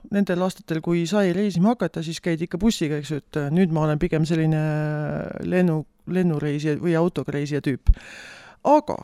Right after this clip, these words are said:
käisime jällegi Euroopas, Lõuna-Euroopas bussiga. Ja,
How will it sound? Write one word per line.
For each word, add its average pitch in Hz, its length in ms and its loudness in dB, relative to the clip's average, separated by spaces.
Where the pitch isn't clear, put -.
käisime 277 600 2
jällegi 185 420 -2
Euroopas, 202 420 0
Lõuna-Euroopas 214 680 0
bussiga. 190 540 0
Ja, 180 280 2